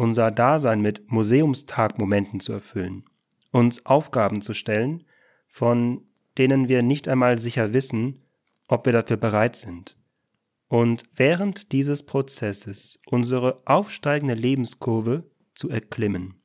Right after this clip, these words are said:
Wenn wir Angst davor haben, zu handeln, bevor wir sicher wissen,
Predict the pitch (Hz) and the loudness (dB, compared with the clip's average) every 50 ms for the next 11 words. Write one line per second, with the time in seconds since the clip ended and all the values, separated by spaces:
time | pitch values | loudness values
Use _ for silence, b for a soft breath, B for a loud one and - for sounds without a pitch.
0 | _ _ _ _ _ _ _ _ _ _ _ _ _ _ _ _ _ _ _ - | _ _ _ _ _ _ _ _ _ _ _ _ _ _ _ _ _ _ _ 0
1 | 131 135 139 143 147 - - 160 208 220 - - 135 120 - - 117 110 101 98 | 2 4 4 4 2 2 0 0 0 -2 -2 -2 -2 -2 -2 -2 -4 -2 -2 -2
2 | 98 98 95 95 92 - - 101 107 135 160 165 139 107 92 92 90 - _ _ | -2 -2 -2 -4 -6 -4 -4 -2 0 0 0 2 2 0 -2 -2 -6 -10 _ _
3 | _ _ _ _ _ _ _ _ _ _ _ _ _ _ _ - 120 110 - - | _ _ _ _ _ _ _ _ _ _ _ _ _ _ _ -6 -6 -6 -2 2
4 | 131 123 123 123 123 120 113 113 131 135 - 127 117 131 143 139 - 127 117 117 | 4 4 4 6 4 4 4 2 0 0 0 0 2 2 2 2 2 0 0 -2
5 | 117 | -2